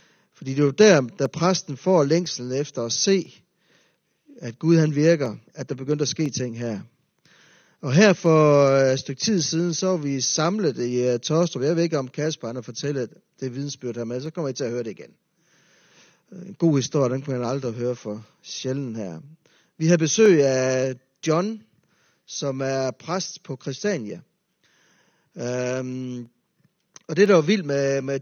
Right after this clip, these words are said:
Johns, øh, f-, fortælling her, det var, at, øh, vi var sammen i, øh, august måned,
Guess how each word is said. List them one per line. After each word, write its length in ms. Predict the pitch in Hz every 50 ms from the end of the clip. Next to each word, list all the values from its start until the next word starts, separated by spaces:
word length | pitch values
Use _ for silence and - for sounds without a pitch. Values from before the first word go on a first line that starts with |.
| - 156
Johns, 420 | 156 170 196 208 196 - - 156
øh, 100 | 139 127
f-, 340 | 120 - 135 135 135 117 - _
fortælling 500 | - 139 123 - 196 208 180 143 127 143
her, 120 | 147 139
det 180 | 139 165 156 147
var, 240 | 160 170 180 180
at, 300 | 143 139 135 131 131 _
øh, 500 | 135 131 131 131 127 127 127 120 120 113 - - - - - 151
vi 120 | 143 147 151
var 80 | 147
sammen 400 | 139 - 196 196 202 170 135 120
i, 260 | 120 120 123 123 123 123
øh, 380 | 123 123 123 120 123 123 120 117 _ _ _ _ _ _ _
august 500 | 131 127 123 - 170 185 202 185 - -
måned, 480 | 147 147 160 175 185 185 156 127 107